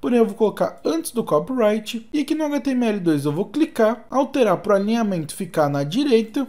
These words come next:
e aqui eu consigo editar o que eu quiser. E aqui o que eu vou fazer é basicamente colocar um texto de quem somos. Então eu vou colocar aqui o texto de quem somos como título,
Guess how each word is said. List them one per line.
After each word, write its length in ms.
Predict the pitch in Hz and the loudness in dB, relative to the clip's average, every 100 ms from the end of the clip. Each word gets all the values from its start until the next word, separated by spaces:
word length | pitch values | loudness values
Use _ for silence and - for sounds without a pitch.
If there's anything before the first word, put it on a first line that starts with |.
| - | -4
e 140 | 320 | -2
aqui 340 | 330 226 269 277 | -2 0 0 0
eu 160 | 277 | -2
consigo 680 | 262 285 240 - 240 208 - | -4 -4 -4 -4 -6 -6 -8
editar 440 | - 262 208 - 247 | -4 -4 -6 -6 -4
o 80 | 214 | -4
que 120 | - | -2
eu 80 | 226 | -4
quiser. 540 | 233 196 139 254 - | -6 -10 -4 -4 -4
E 100 | 311 | -6
aqui 220 | 339 - | -4 0
o 80 | 339 | 0
que 100 | - | 0
eu 60 | 320 | 0
vou 120 | 320 | 0
fazer 320 | - 311 226 | 0 -2 0
é 60 | 269 | -2
basicamente 760 | 226 269 277 - 277 240 240 - | 0 -2 -2 -6 -4 -2 -2 -2
colocar 300 | 262 240 269 | -6 -2 0
um 120 | 262 | 0
texto 380 | 240 233 233 247 | 0 -2 -2 -4
de 200 | 180 247 | -2 -4
quem 340 | - 311 339 | -4 -4 -2
somos. 540 | - - 156 127 120 | -4 0 0 0 -6
Então 140 | - 311 | -6 -6
eu 40 | |
vou 80 | 269 | -4
colocar 280 | 269 240 196 | -4 -2 -2
aqui 300 | 175 - 165 | -4 -8 -6
o 120 | 185 | -6
texto 360 | - 160 135 156 | -2 -2 -2 -8
de 160 | 135 | -10
quem 300 | 131 220 349 | -6 -6 -6
somos 560 | - - 147 151 269 - | -8 -2 0 0 -4 -6
como 300 | - 151 214 | -4 -2 -4
título, 560 | - 196 196 233 226 | -4 -4 -4 -4 -6